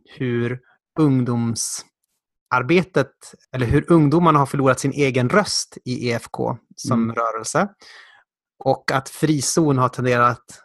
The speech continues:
Speaker 1: är liksom det som är kvar egentligen, som är riktat till ungdomar,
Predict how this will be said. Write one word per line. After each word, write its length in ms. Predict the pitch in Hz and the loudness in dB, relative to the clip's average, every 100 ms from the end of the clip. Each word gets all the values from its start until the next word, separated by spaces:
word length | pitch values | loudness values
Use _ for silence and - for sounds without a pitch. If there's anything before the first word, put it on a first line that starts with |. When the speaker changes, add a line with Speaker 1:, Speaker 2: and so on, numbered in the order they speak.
| _ _ _ _ - | _ _ _ _ -8
Speaker 1:
är 280 | 127 - 135 | -6 -2 -2
liksom 380 | 127 135 123 110 - | 0 0 0 -4 0
det 140 | 135 | 0
som 160 | - 131 | 2 -2
är 40 | |
kvar 420 | - 147 165 151 | 0 2 4 4
egentligen, 460 | 139 131 127 127 127 - - | 2 0 -2 -4 -6 -10 -12
som 140 | - | -4
är 40 | 135 | -2
riktat 240 | 131 127 | -2 -4
till 100 | 127 | -4
ungdomar, 520 | 135 120 143 131 120 | -2 0 0 0 0